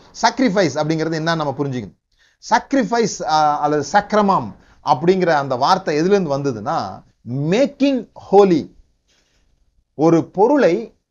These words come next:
நான் கடவுளுக்காக பலி செலுத்தும் போது அந்த பொருள் பரிசுத்தமாக ஆக்கப்படுகிறது அல்லது விசேஷித்தமாக ஆக்கப்படுகிறது. நீங்க இந்த சில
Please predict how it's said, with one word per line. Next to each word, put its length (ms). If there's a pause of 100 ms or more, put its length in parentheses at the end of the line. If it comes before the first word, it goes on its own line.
நான் 460 (300)
கடவுளுக்காக 1200
பலி 220
செலுத்தும் 420
போது 360 (380)
அந்த 300
பொருள் 680 (720)
பரிசுத்தமாக 800 (160)
ஆக்கப்படுகிறது 720 (300)
அல்லது 580
விசேஷித்தமாக 1200
ஆக்கப்படுகிறது. 720 (1400)
நீங்க 260
இந்த 680 (100)
சில 340